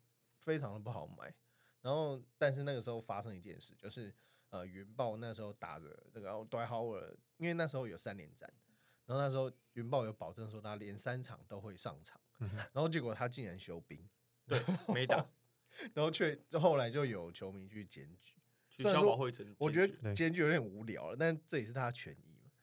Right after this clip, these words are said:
Speaker 1: 然后他就去消保会检举，然后就，哎，消保，消保出来真的公告，他们用运动赛事定型化契约，那未来若涉及广告不实，球迷可办理退票。然后我们媒体就称呼是“魔兽条款”。但是这个江律怎么看这件事？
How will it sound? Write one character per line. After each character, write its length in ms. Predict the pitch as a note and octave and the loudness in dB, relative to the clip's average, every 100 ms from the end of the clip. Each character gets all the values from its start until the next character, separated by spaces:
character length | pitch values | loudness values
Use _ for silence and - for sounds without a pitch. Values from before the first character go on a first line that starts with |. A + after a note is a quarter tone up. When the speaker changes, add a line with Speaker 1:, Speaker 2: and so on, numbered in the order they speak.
| _ | _
Speaker 1:
然 100 | A#2+ | -6
后 20 | A#2+ | 0
他 140 | C#3 | 0
就 80 | C#3 | 0
去 260 | C3+ B2 | -2 -6
消 160 | G#2+ B2 | -4 -2
保 120 | A2+ | -2
会 180 | G#2 A2+ | -4 -6
检 260 | - E2 F2 | -6 -12 -14
举， 140 | - F2 | -16 -8
然 80 | |
后 40 | B2+ | -4
就， 120 | D3 | 0
哎， 120 | F3+ F3+ | 0 0
消 240 | - D#3+ | -2 0
保， 220 | D#3+ B2 C3 - _ | 0 -2 -4 -10 _
消 160 | E3 | 0
保 120 | D#3+ A2+ | 2 0
出 160 | - | -2
来 80 | A#2+ | -4
真 140 | A2 | -4
的 60 | A#2+ | -6
公 260 | A2+ G2 F#2 | -6 -6 -4
告， 300 | - B1 - _ _ | -4 -4 -8 _ _
他 80 | - | -6
们 80 | B2+ | -2
用 320 | C3+ C3 A#2 A2+ | -2 -2 -4 -4
运 240 | F3+ C3 | -2 -2
动 240 | B2+ B2 G#2+ | -2 -2 -2
赛 240 | B2 G2+ | -2 -2
事 240 | - G2+ - | -6 -14 -10
定 180 | - G2+ | -6 -6
型 160 | - E2 | -8 -12
化 180 | F#2+ F2 | -8 -8
契 220 | - G2 | -8 -14
约， 260 | C#2 C#2 F#2+ _ _ _ _ | -14 -14 -16 _ _ _ _
那 80 | B2+ | -2
未 240 | C3+ D#3 | 2 4
来 220 | A#2+ F#2+ G2 | 2 -2 -6
若 260 | C#3+ B2 G#2 | -6 -6 -6
涉 240 | - C3 | -4 -4
及 220 | G2 - | -6 -12
广 180 | F2 E2+ | -12 -10
告 100 | G#2 | -8
不 80 | A#2 | -6
实， 280 | - C#2+ D2 | -6 -6 -12
球 180 | - A2 | -12 -10
迷 140 | A2+ | -8
可 140 | - - | -10 -8
办 140 | B2+ | -8
理 120 | E2 | -8
退 180 | - B2 | -8 -10
票。 220 | F2+ - - _ _ - | -4 -4 -4 _ _ -12
然 100 | G#2 | -8
后 60 | |
我 60 | G#2 | -8
们 160 | F#2+ | -8
媒 160 | F#2+ G#2+ | -12 -10
体 100 | A2+ | -10
就 120 | G#2+ | -10
称 180 | G#2+ G#2+ | -12 -12
呼 180 | G#2+ G#2 | -12 -14
是 240 | G#2 G2+ | -18 -18
“魔 200 | G2 G#2 | -14 -8
兽 160 | A#2+ C#3 | -4 -4
条 220 | G#2 D#2 | -4 -10
款”。 180 | F2+ - - _ _ _ | -12 -16 -20 _ _ _
但 160 | - F3+ | 0 2
是 220 | F#3 D3 | 2 0
这 100 | B2+ | 0
个 140 | B2+ | -2
江 260 | A2 C#3 C#3 | 0 0 0
律 80 | C3 | -2
怎 80 | F2+ | -6
么 80 | |
看 200 | F2 A#2 | -8 -6
这 80 | G2+ | -6
件 120 | G2 | -8
事？ 140 | F#2 | -10